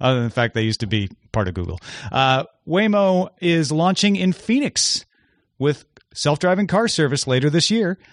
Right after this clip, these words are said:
Uh, in other words, no, no driver. Uh, this will be se-, service available later this year in Phoenix. Waymo intends to partner with multiple car companies. Uh, they, they mentioned that. C E O John Krafcik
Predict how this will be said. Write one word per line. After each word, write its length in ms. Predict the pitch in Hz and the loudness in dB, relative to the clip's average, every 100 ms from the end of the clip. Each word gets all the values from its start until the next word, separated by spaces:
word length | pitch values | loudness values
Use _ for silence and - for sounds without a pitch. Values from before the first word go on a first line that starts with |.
| _ _ _ _ - | _ _ _ _ -4
Uh, 320 | 107 104 107 | -2 0 -4
in 300 | 110 110 113 | -4 -4 -2
other 140 | 127 131 | 0 0
words, 240 | 123 - | -2 -4
no, 260 | 104 117 135 | -2 -2 -2
no 160 | 117 139 | -2 2
driver. 360 | 202 185 170 - _ - | 2 0 -4 -8 _ -10
Uh, 200 | 170 113 | -6 -4
this 160 | 107 - | -2 -4
will 60 | 143 | -2
be 80 | |
se-, 280 | 147 190 175 | 0 0 -2
service 380 | - 208 160 147 | 0 0 0 0
available 340 | 117 123 135 | 0 0 2
later 180 | 147 147 | 2 2
this 200 | 151 139 | 0 0
year 100 | 147 | 2
in 80 | 156 | 2
Phoenix. 400 | 180 151 156 - - - - - | 2 2 0 -8 -14 -20 -8 0
Waymo 240 | 127 139 | 2 4
intends 260 | 131 143 - | 2 0 0
to 80 | 131 | -2
partner 300 | 151 139 131 | 0 0 -2
with 160 | 123 | 0
multiple 500 | 131 165 190 175 175 | 0 0 0 -2 -4
car 260 | - 143 135 | 0 0 2
companies. 720 | 143 135 131 160 214 - - 135 | 2 0 2 2 0 -4 -6 0
Uh, 340 | 127 123 123 | 2 2 2
they, 240 | 117 127 - | 2 0 0
they 120 | 123 | 0
mentioned 320 | 120 - 110 | 0 0 0
that. 220 | 113 165 - - - | 0 0 -6 -20 -14
C 260 | - 165 156 | -2 0 2
E 40 | |
O 60 | 147 | 2
John 220 | 139 131 | 2 0
Krafcik 480 | 147 156 - 170 | 0 0 2 -2